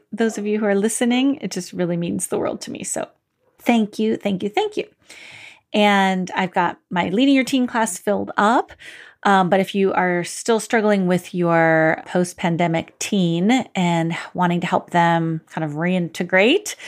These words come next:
and seeing how you can help them without them even knowing, without overstepping, uh, you can still go to leading your teen dot com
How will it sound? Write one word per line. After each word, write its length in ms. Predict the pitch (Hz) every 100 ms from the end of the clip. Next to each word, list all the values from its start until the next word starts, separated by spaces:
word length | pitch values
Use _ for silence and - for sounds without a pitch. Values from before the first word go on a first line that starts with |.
| - - -
and 120 | 190
seeing 320 | - 214 196
how 460 | 175 - - 247 277
you 160 | 269 254
can 160 | 214
help 260 | 180 - -
them 220 | 208 185
without 680 | 170 - - 196 233 - 320
them 140 | 175 -
even 280 | 190 180
knowing, 520 | 156 165 147 - 208 220 -
without 320 | 185 185 214
overstepping, 840 | 208 180 - 180 180 175 180 233 - - - - - -
uh, 360 | 180 170 156 165
you 140 | 202
can 160 | 208 202
still 340 | - 233 240
go 260 | 226 220 214
to 180 | - 196
leading 240 | 190 196
your 100 | 190
teen 320 | 185 196 180
dot 300 | 175 - -
com 440 | - 190 190 269